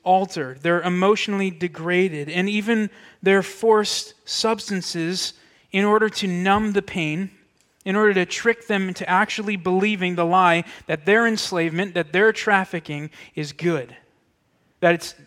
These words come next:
actually natural, and that it's their only means of survival. But here's the reality. It's wicked. It is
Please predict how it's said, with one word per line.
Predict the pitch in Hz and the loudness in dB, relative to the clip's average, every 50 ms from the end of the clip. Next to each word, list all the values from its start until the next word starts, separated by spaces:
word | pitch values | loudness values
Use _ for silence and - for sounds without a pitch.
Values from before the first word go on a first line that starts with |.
| _ - | _ -4
actually | 160 170 185 - - 208 180 175 151 - - - | -2 -2 0 -2 -2 -4 -4 -4 -4 -6 -10 -12
natural, | 170 165 170 175 170 185 180 - - - - 156 117 120 - _ _ _ _ _ _ _ _ _ _ _ _ _ _ _ _ _ _ _ _ _ _ _ _ _ _ _ _ _ _ _ _ _ _ _ _ - | -8 -6 -4 -4 -4 -4 -6 -8 -10 -10 -8 -10 -10 -10 -14 _ _ _ _ _ _ _ _ _ _ _ _ _ _ _ _ _ _ _ _ _ _ _ _ _ _ _ _ _ _ _ _ _ _ _ _ -12
and | 160 151 | -8 -6
that | 151 151 | -6 -6
it's | 147 147 - | -8 -8 -10
their | - 160 156 156 | -10 -10 -8 -8
only | 160 160 160 156 151 | -8 -8 -8 -8 -8
means | 151 151 147 147 | -8 -10 -10 -12
of | 147 139 | -12 -14
survival. | - - 156 147 156 143 143 139 131 127 123 _ _ _ _ _ _ _ _ _ _ _ _ _ _ _ _ _ _ _ _ _ _ _ _ _ _ _ _ _ _ _ - | -14 -14 -14 -12 -12 -12 -12 -12 -14 -18 -20 _ _ _ _ _ _ _ _ _ _ _ _ _ _ _ _ _ _ _ _ _ _ _ _ _ _ _ _ _ _ _ -16
But | - 160 | -12 -6
here's | 165 175 180 180 160 156 | -4 -2 -2 -2 -4 -8
the | 160 151 | -12 -12
reality. | 147 151 151 151 151 143 127 123 120 120 _ _ _ _ _ _ _ _ _ _ _ _ _ _ _ _ _ _ _ _ _ | -10 -8 -8 -8 -8 -10 -14 -16 -20 -20 _ _ _ _ _ _ _ _ _ _ _ _ _ _ _ _ _ _ _ _ _
It's | - 143 - - - - | -16 -16 -16 -16 -16 -16
wicked. | 139 135 - - 117 _ _ _ _ _ _ _ _ _ _ _ _ _ _ _ _ _ _ _ _ _ _ _ _ _ _ _ _ _ _ _ _ _ _ - | -16 -16 -16 -20 -20 _ _ _ _ _ _ _ _ _ _ _ _ _ _ _ _ _ _ _ _ _ _ _ _ _ _ _ _ _ _ _ _ _ _ -6
It | 165 156 | -6 -4
is | 160 151 147 - - | -6 -6 -8 -12 -16